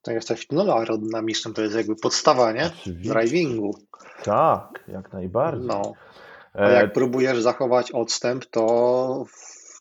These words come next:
Speaker 1: przeciągu trzech do maksymalnie pięć minut ktoś ten odstęp wyjedzie.
Speaker 2: <laughs> Tak, dokładnie tak. I to na ostatnią chwilę. Ale, y,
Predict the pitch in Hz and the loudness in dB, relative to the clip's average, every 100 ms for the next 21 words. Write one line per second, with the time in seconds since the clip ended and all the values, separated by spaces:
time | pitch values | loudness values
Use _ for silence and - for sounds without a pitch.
0 | - 123 - 131 120 127 120 113 _ - | -6 -4 -2 -2 2 2 2 -2 _ -6
1 | - - 135 131 - - 117 113 117 - | -4 0 2 2 -2 -2 -2 -2 -4 -2
2 | 123 120 113 - 123 113 - 117 117 127 | -2 -2 -4 -4 -4 -2 -4 -4 -4 -4
3 | - 143 123 120 - 135 117 113 113 113 | -4 -4 -2 -4 -2 -6 -4 -2 0 0
4 | 104 98 _ _ _ - 90 - 107 - | -2 -6 _ _ _ -14 -12 -10 -12 -12
5 | - - - - - _ - 104 123 - | -12 -6 -6 -6 -12 _ -12 -6 -4 -2
6 | 127 - - - - 113 131 - 92 85 | -2 2 0 0 -4 0 2 4 4 4
7 | 85 _ - - 131 131 127 135 139 170 | -4 _ -20 -2 0 4 4 4 4 2
8 | 160 196 196 202 117 82 - _ _ - | 0 -2 -2 0 0 0 -4 _ _ -20
9 | - - - - - 139 98 - 123 123 | -20 -20 -10 4 8 8 8 8 8 10
10 | 127 123 - - 120 - | 10 8 4 -2 0 0